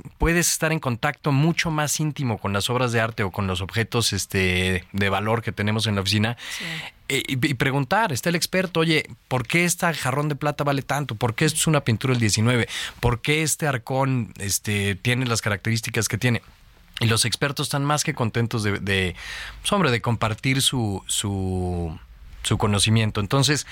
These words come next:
Speaker 1: las subastas, como bien dicen, es un espacio abierto. Puedes llegar, este, tarde, temprano, antes, después, pasar, tomarte una copa, ver al subastador, que es un espectáculo, real-, digo, realmente es lo que es.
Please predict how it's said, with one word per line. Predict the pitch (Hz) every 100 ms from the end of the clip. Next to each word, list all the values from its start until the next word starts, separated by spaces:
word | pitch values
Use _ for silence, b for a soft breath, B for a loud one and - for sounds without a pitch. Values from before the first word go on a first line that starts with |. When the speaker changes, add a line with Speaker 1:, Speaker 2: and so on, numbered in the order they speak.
| B B -
Speaker 1:
las | 120
subastas, | 147 160 165 170
como | 135 123
bien | 135 139
dicen, | 135 147
es | 147
un | 160
espacio | 139 143 135
abierto. | 117 117 117 110
Puedes | 120 139
llegar, | 123 113 123 135 - - -
este, | 98 - 98
tarde, | - 127 135 131
temprano, | 110 95 117 123 113
antes, | 120 120 110
después, | 98 - 120 127 B B B B -
pasar, | 113 - 131 139
tomarte | 127 117 110
una | 117 98
copa, | 123 120 127
ver | 117 120
al | 117
subastador, | 113 101 - 104 113
que | 110
es | 101
un | 113
espectáculo, | 110 107 - 104 - 107 135 151
real-, | - 95 98
digo, | 107 104 92
realmente | 101 104 110 101
es | 107 -
lo | 107 92
que | - 107
es. | -